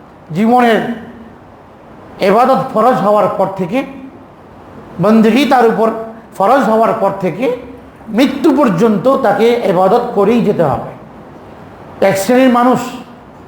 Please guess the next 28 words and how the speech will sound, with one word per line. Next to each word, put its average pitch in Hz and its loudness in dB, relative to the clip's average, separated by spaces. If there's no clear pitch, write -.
মানুষকে 233 2
ধোকা 196 2
দেয়, 190 2
কথা 190 0
বলে 185 0
যে 226 0
আমরা 240 2
একটা 247 0
পর্যায়ে 220 2
উঠে 220 0
গেছি, 196 -4
এখন 226 2
আর 240 2
আমাদের 208 2
শারীরিক 226 0
ইবাদতের 185 0
প্রয়োজন 147 -2
নেই, 117 -8
এখন 233 2
আমরা 294 4
আত্মিক 294 0
ইবাদত 214 2
করি। 139 -2
আত্মিক 233 0
ইবাদত 208 4
এর 196 2
অর্থ 185 0
কি? 214 -2